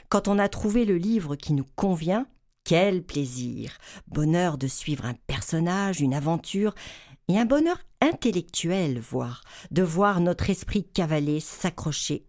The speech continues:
espérer. Enfin, je souhaite ajouter ceci de très important. Pour certains, lire peut être une résistance au passé, un passé où lire n'avait pas sa place, où lire était réservé aux gens cultivés,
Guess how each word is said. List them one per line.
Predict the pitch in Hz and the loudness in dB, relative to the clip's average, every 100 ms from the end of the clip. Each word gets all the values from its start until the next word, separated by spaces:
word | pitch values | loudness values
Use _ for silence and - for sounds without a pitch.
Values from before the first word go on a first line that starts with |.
| - | -2
espérer. | 165 - - 131 110 127 _ _ _ _ - - - - - - | -2 -2 -6 -8 -8 -14 _ _ _ _ -20 -20 -20 -20 -16 -2
Enfin, | 196 - 220 214 - - - _ | 0 2 2 2 0 -6 -20 _
je | - 196 | -2 0
souhaite | 208 - 262 | 2 2 2
ajouter | 202 175 190 226 | 2 0 -2 -2
ceci | - 240 - 254 | -2 -2 -2 -2
de | 180 | -4
très | - - 175 | -4 -2 0
important. | 175 165 165 - 156 170 - _ _ - _ _ _ _ - | 0 -2 -6 -4 -4 -4 -8 _ _ -20 _ _ _ _ -4
Pour | 208 - | -2 -2
certains, | - 294 - 165 254 - - - | -2 -2 0 0 0 -4 -20 -6
lire | 156 247 - | 0 0 0
peut | - 165 | -6 -2
être | 233 - - _ 160 | -2 -4 -16 _ 0
une | 151 | 0
résistance | 143 262 226 165 - 165 147 | 2 0 0 -2 0 0 0
au | 143 | -2
passé, | 147 143 - 139 - - - - | -4 -4 -4 -4 -6 -18 -2 2
un | 226 | 2
passé | 247 247 - 320 294 - | 2 0 0 0 0 0
où | 190 | 0
lire | 196 247 254 233 | 4 4 2 2
n'avait | 165 160 156 - | 0 2 -2 -2
pas | - 151 | -2 0
sa | 143 | -2
place, | 139 139 131 - - - | -4 -4 -4 -4 -6 -2
où | 196 | 0
lire | 202 233 202 | 2 2 2
était | 170 180 | 0 0
réservé | 165 160 170 160 190 190 - - - - | 0 0 0 2 0 0 -10 -20 -16 2
aux | 190 | 2
gens | 180 190 180 175 - | 4 2 4 2 0
cultivés, | - 180 - 165 143 139 135 | 0 0 0 -6 -2 -2 -2